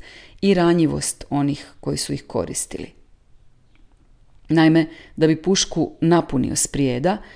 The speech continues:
vojnik se morao uspraviti, pri čemu je često bio izložen neprijateljskoj vatri.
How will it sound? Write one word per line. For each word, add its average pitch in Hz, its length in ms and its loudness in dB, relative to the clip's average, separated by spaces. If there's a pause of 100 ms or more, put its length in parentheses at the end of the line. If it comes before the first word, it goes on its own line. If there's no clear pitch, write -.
(200)
vojnik 220 320 0
se - 140 -2
morao 202 260 2
uspraviti, 208 840 -4
pri 170 160 -8
čemu 160 260 0
je 151 60 2
često 143 360 -2
bio 165 200 -2
izložen 170 580 -2
neprijateljskoj 165 720 -4
vatri. 185 400 -2